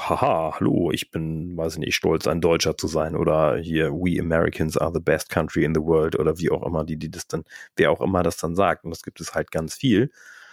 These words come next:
Und ertappe mich aber selbst dann bei so solchen, bei ähnlichen Gedanken. Also nicht, nicht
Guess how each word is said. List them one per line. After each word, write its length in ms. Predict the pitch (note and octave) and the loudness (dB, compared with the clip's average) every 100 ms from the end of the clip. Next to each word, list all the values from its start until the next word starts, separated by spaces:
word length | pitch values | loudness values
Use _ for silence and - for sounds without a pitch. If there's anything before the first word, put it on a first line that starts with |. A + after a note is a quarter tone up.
| - - - - _ - | -20 -20 -20 -20 _ -4
Und 120 | F#2+ | -2
ertappe 360 | D#2+ F#2+ - | 0 -2 0
mich 240 | D#2+ D#2+ - | -2 -2 0
aber 160 | F#2+ | 0
selbst 340 | F#2 B2 E3+ - | 2 2 2 -2
dann 120 | F2 | 2
bei 140 | D#2+ | 0
so 120 | D#2+ D#2+ | 0 0
solchen, 340 | D#2+ - C#2+ _ | 0 -2 -8 _
bei 180 | E2+ - | -2 2
ähnlichen 400 | F#2 F2 D#2+ F2 | 2 2 0 -2
Gedanken. 460 | D#2+ D#2+ D2+ E2 - | 0 0 0 -6 -4
Also 180 | D#2+ | -2
nicht, 340 | F2+ G2 - - | 0 0 -4 -6
nicht 440 | - F2+ - - | -4 -2 -6 -14